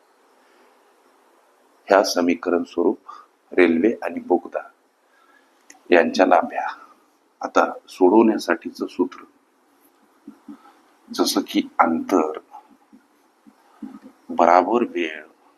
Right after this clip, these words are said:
गुणिला वेग सोबत पाचशे अठरा गुणिला का घ्यायचे, संबंधीचं विस्तृत विवेचन हवं असेल, रेल्वे प्रश्न,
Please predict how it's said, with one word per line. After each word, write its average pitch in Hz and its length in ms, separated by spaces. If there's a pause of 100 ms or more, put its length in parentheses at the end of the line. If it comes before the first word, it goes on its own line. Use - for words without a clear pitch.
(400)
गुणिला 87 600 (220)
वेग 92 340 (1120)
सोबत 101 500
पाचशे - 400 (100)
अठरा 90 400 (480)
गुणिला 90 440 (120)
का 135 140
घ्यायचे, 90 560
संबंधीचं 90 800
विस्तृत - 480
विवेचन 90 420
हवं 85 240
असेल, - 240 (1080)
रेल्वे 92 380
प्रश्न, - 380